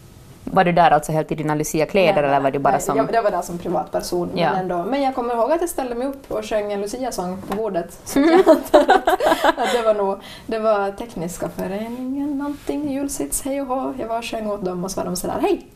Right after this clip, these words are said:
Speaker 2: du måste komma, jag vill bjuda
Speaker 1: Mm.
Speaker 2: dig. Och de har tydligen bjudit henne varje år, men det är jättesällan hon kommer.
Speaker 1: <laughs>
Speaker 2: Men det var en av min pojkens bästa vänner som bjöd mig, så jag bara, ja men lätt, vi kommer. <laughs> Så vi får. Men, eh,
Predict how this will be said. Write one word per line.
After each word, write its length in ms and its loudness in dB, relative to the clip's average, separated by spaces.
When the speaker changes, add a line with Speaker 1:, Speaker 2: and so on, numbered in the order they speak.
Speaker 2:
du 80 -4
måste 200 -6
komma, 220 -2
jag 100 -2
vill 100 2
bjuda 160 4
Speaker 1:
Mm. 120 2
Speaker 2:
dig. 140 -4
Och 60 -4
de 100 2
har 80 -4
tydligen 280 -4
bjudit 240 -2
henne 140 -6
varje 400 -2
år, 300 0
men 160 -4
det 60 0
är 60 2
jättesällan 520 -2
hon 100 -4
kommer. 340 -2
Speaker 1:
<laughs> 100 -16
Speaker 2:
Men 400 2
det 80 0
var 100 0
en 180 -2
av 100 -4
min 320 -4
pojkens 320 -4
bästa 220 -4
vänner 300 -2
som 160 -4
bjöd 200 0
mig, 120 -4
så 80 -2
jag 80 0
bara, 100 -2
ja 100 0
men 100 -2
lätt, 240 -2
vi 120 2
kommer. 260 -2
<laughs> 480 0
Så 60 -6
vi 140 -2
får. 180 -6
Men, 420 -2
eh, 280 0